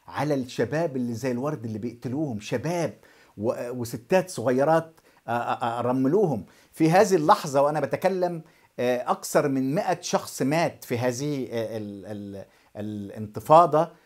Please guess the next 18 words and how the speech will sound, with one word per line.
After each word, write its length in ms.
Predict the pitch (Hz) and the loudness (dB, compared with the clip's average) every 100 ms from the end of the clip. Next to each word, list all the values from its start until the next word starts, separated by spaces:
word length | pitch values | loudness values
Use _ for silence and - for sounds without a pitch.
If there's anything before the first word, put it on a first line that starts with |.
| _ - | _ -8
آه، 1000 | 110 110 110 107 104 104 101 101 101 - | -6 -4 -6 -10 -10 -10 -10 -12 -14 -12
ال-، 400 | 113 110 110 104 | -10 -8 -8 -2
ضد، 260 | 135 151 110 | 0 0 0
آه، 540 | 117 110 107 104 101 101 | 0 0 -2 -4 -8 -8
ضد 380 | 110 123 107 | -6 -6 -8
انتفاضة 420 | 107 104 127 156 135 | -12 -4 -2 0 -2
النساء 380 | 127 117 160 143 | -4 -2 0 0
ضد، 280 | 120 120 101 | -2 -6 -6
آه، 640 | 110 104 104 104 101 98 - - - | -6 -4 -6 -8 -10 -14 -18 -20 -16
نظام، 560 | 104 104 135 143 127 110 | -12 -6 0 0 -2 -6
آه، 40 | 104 101 101 - 98 90 | -10 -12 -12 -12 -12 -6
آيات 260 | 110 127 127 | -4 -2 -2
الله، 360 | 113 143 254 - _ _ _ | 2 2 2 -2 _ _ _
منهم 400 | 117 151 190 170 | -4 0 0 -2
تسع 420 | 143 269 254 190 139 | -2 -2 -2 -2 -2
نساء، 540 | 131 - 185 196 - | -4 -2 0 0 -2
ست 340 | - 233 233 - | -2 -2 -2 -4
أطفال. 640 | - 135 - 226 247 131 | -4 -4 -4 -2 0 0